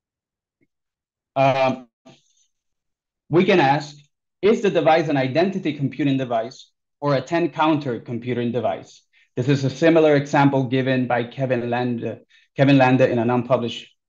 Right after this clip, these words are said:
uh, paper where he also criticizes functionalism along the lines of Kripke. So, and we define a ten counter function as a function that for any numbers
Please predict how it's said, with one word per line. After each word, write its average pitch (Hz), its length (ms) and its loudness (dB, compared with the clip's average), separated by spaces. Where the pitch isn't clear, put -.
uh, 117 180 0
paper 123 600 -2
where 117 140 -4
he 127 140 0
also 127 280 2
criticizes 117 680 -6
functionalism 127 720 2
along 120 280 0
the 117 80 0
lines 120 260 0
of 120 100 -12
Kripke. - 380 -14
So, 139 440 6
and 139 140 4
we 160 200 4
define 151 280 2
a 143 120 2
ten 156 200 2
counter 147 260 4
function 135 440 0
as 123 260 -6
a 131 60 -10
function 170 520 2
that 123 160 -2
for 127 140 -6
any 151 200 0
numbers 160 640 -4